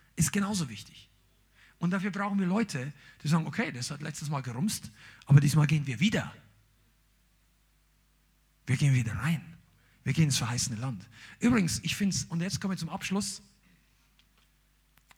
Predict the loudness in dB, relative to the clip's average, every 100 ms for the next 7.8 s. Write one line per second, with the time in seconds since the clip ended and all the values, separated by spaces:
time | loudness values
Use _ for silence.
0 | _ _ _ _ _ _ _ _ _ _
1 | _ _ _ _ _ -12 -6 -6 -6 -8
2 | -10 -10 -8 -8 -10 -12 -14 -16 -16 -16
3 | -16 -16 -14 -14 -14 -16 -14 -14 -14 -16
4 | -18 -14 -14 -14 -12 -10 -8 -8 -8 -6
5 | -8 -8 -6 -8 -4 -2 0 -2 -4 -10
6 | -18 -20 -20 -20 -20 -20 -20 _ _ _
7 | _ _ _ 0 6 8 8 2